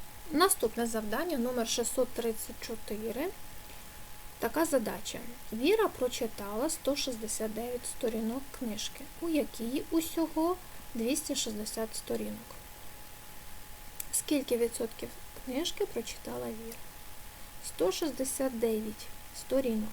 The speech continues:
прочитала Віра, і ми не знаємо, скільки це становить відсотків. А уся книжка — це двісті шістдесят сторінок, оскільки це уся, то це є сто відсотків.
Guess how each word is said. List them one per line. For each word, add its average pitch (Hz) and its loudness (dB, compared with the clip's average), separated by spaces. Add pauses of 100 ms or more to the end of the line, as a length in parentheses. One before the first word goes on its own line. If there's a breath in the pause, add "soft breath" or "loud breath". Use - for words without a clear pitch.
(100)
прочитала - 0
Віра, 226 0 (640 loud breath)
і 302 6
ми 415 10
не 453 10
знаємо, 240 4
скільки - 0
це - -4
становить 233 -2 (100)
відсотків. - -8 (960 loud breath)
А 311 12 (100)
уся 269 6 (100)
книжка — 262 0 (100)
це 269 4
двісті 254 2
шістдесят 254 0
сторінок, 220 0 (160)
оскільки - 0
це - -2 (120)
уся, 240 0 (240)
то 240 2 (600)
це 269 0
є 294 2
сто - -4
відсотків. 226 -6